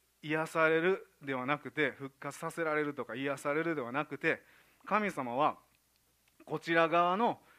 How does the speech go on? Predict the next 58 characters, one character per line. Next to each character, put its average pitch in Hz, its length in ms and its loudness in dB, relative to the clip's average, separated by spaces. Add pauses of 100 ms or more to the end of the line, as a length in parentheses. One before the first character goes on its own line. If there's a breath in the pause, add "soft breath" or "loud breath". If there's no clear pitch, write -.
信 240 380 -2
仰、 220 440 2
も 143 100 -10
う - 20 -10
信 226 360 -2
頼 214 320 4
を 143 140 2
待 139 240 -4
っ - 40 -20
て 160 120 -2
く 190 120 -4
だ 202 140 2
さ 185 120 2
っ - 160 -10
て 175 100 2
い 170 80 2
る 160 120 0
ん 117 60 -6
で 104 100 -12
す。 101 200 -18 (1120 soft breath)
だ 127 80 -12
か 120 140 -10
ら、 113 200 -8
イ 143 80 -4
エ 151 80 0
ス - 60 -16
様 123 220 -8
は、 110 80 -10
「私 143 380 -8
を 151 80 0
信 196 260 -4
頼 190 220 2
し - 120 -12
て 185 120 0
ね」 202 240 -2
っ - 40 -4
て - 280 -14 (540 soft breath)
言 143 100 -4
っ 147 40 -8
て 143 180 -8
く 147 100 -10
だ 139 140 0
さ 139 140 -6
っ - 40 -10
て - 200 -10
い 131 60 -4
る 127 120 -6
ん 107 80 -12
で 101 80 -14
す。 92 220 -20 (1080 soft breath)
ア 180 160 6
イ 208 140 -2
ネ 202 120 -4
ア 190 120 -2
は 196 260 0 (180)
直 202 280 2
ち 156 180 -8
に 180 260 -2